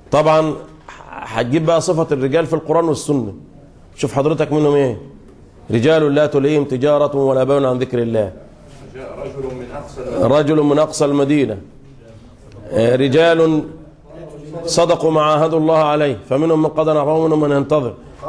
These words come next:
Speaker 1: <clears throat> وما بدلوا تبديلا".
Speaker 2: قال رجلان.
Speaker 1: "قال رجلان من الذين يخافون". هتشوف بقى انت صفات الرجال وتشوف تعرض نفسك عليها. "فمنهم من قضى نحبه،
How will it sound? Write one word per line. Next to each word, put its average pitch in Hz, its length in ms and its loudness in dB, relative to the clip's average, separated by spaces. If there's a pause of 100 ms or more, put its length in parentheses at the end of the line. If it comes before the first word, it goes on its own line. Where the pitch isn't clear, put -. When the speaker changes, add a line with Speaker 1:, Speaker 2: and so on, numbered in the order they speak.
Speaker 1:
<clears throat> 214 420 4
وما 175 200 4
بدلوا 160 360 2
تبديلا". 143 480 0 (200)
Speaker 2:
قال - 160 -14
رجلان. - 460 -18 (340)
Speaker 1:
"قال 165 300 4
رجلان 165 400 2
من 156 180 2
الذين 165 220 0
يخافون". 135 600 0 (840)
هتشوف - 340 2
بقى 214 140 4
انت 208 140 0
صفات 170 340 -2
الرجال 190 380 0
وتشوف 185 460 -2
تعرض 180 340 -2
نفسك 160 300 -4
عليها. 120 280 -4 (1400)
"فمنهم 214 460 4
من 196 100 2
قضى 190 340 2
نحبه، 123 360 -2